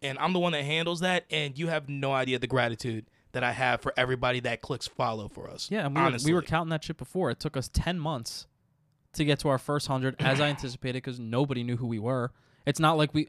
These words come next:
Speaker 2: and we didn't, it's not like we put out a bunch of shit to our friends.
Speaker 1: No.
Speaker 2: We didn't. We just kinda rocked it. We threw it on Twitter. It took us ten months to get our first hundred. Now we're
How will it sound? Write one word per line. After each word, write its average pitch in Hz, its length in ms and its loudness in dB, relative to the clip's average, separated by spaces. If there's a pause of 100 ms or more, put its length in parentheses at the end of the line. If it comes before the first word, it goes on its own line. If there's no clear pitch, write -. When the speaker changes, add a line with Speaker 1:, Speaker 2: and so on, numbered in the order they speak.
(160)
Speaker 2:
and 151 140 4
we 196 100 4
didn't, 180 280 0
it's - 140 -4
not 214 140 -2
like 220 160 -4
we 165 80 0
put 175 160 -2
out 156 120 2
a 139 40 -2
bunch 147 200 -2
of 135 80 -8
shit 156 140 2
to 143 120 2
our 117 100 4
friends. 170 400 0 (240)
Speaker 1:
No. 165 340 2 (420)
Speaker 2:
We 151 100 8
didn't. 147 300 2
We 139 120 6
just 151 140 4
kinda 160 200 6
rocked 131 340 4
it. 156 80 -2
We 139 80 -2
threw 156 200 -2
it - 40 2
on 139 100 0
Twitter. 165 280 -2
It 127 80 -4
took 147 160 -8
us 127 100 -6
ten 156 220 2
months 160 220 -4
to 147 80 -4
get 143 120 0
our 131 80 2
first 147 280 -4
hundred. 135 360 -2
Now 135 200 2
we're 131 280 2